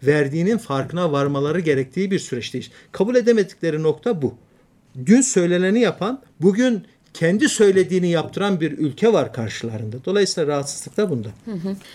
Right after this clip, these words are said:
Speaker 2: Hocam, e, süremizin sonuna geldik. Hani son olarak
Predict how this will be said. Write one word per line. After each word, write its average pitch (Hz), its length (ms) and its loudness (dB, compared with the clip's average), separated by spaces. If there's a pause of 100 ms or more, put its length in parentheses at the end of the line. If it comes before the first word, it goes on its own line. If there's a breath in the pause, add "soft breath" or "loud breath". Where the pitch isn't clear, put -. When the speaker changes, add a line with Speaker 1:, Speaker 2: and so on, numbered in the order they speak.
(320 loud breath)
Speaker 2:
Hocam, 220 360 2
e, 196 100 0
süremizin 214 840 0
sonuna 220 600 0 (100)
geldik. 202 680 0
Hani 208 180 -4
son 262 220 0
olarak 226 460 2